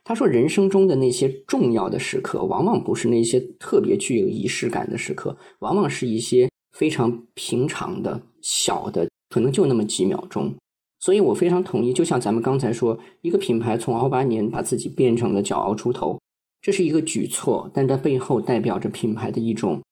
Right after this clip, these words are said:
人的意图。我认为这个很重要，就你能通过他的一个行为看到他身上的人味儿。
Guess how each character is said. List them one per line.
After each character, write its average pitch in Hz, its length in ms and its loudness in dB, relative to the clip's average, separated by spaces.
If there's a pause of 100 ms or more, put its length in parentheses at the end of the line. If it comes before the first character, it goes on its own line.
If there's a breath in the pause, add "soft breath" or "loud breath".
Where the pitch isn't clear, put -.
(100)
人 120 420 2
的 135 180 4
意 - 480 -4
图。 - 340 -6 (400)
我 117 80 -4
认 123 80 2
为 135 60 2
这 180 140 2
个 135 100 4
很 107 220 -2
重 - 180 -2
要， 95 140 -2
就 185 100 2
你 160 140 6
能 139 100 2
通 214 220 0
过 190 100 2
他 170 140 0
的 175 80 2
一 120 100 0
个 139 100 2
行 135 340 0
为 120 120 4
看 131 240 -2
到 110 140 0
他 - 120 -4
身 143 220 -2
上 139 160 0
的 110 60 2
人 110 340 0
味 175 80 0
儿。 139 180 -4